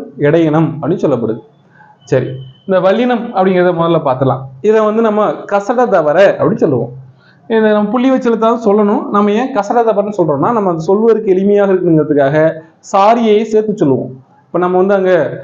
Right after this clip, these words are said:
உகரம் அப்படின்னு பார்ப்போம், பின்னாடி வரக்கூடிய உகரம்னா ஊங்கிற எழுத்து தான், அவ்வளவுதான். அந்த கரம்ங்கிறது சாரியை. அதே மாதிரிதான் இங்க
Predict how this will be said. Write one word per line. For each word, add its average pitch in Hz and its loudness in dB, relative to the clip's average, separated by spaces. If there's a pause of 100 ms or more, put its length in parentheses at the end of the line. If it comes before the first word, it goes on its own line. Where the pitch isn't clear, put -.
உகரம் 196 0 (100)
அப்படின்னு 233 0
பார்ப்போம், 196 -2
பின்னாடி 190 2
வரக்கூடிய 175 0
உகரம்னா 214 0 (440)
ஊங்கிற 240 2
எழுத்து 220 0
தான், 196 0
அவ்வளவுதான். 170 0
அந்த 170 -2
கரம்ங்கிறது 196 0
சாரியை. 170 0
அதே 185 2
மாதிரிதான் 190 0
இங்க 156 0